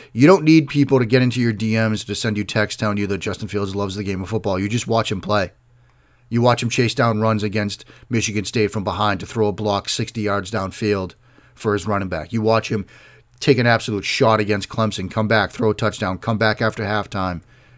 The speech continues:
and make sure that Trevor Lawrence doesn't pull off a comeback of his own. You see him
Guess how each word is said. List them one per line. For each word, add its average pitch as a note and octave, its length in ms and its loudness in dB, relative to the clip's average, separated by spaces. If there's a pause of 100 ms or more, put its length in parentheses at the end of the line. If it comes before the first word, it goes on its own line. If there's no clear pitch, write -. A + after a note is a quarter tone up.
(640)
and A2+ 200 2
make A#2 160 2
sure A#2+ 280 0
that G2+ 120 0
Trevor G#2+ 260 0
Lawrence G2+ 380 0
doesn't G2 220 -4
pull G2+ 140 -2
off F#2+ 140 0
a F#2+ 60 -12
comeback G2 380 -2
of F#2+ 40 -6
his F#2+ 140 -6
own. F2+ 240 -6 (1300)
You A2+ 200 0
see C3 320 4
him A2+ 420 4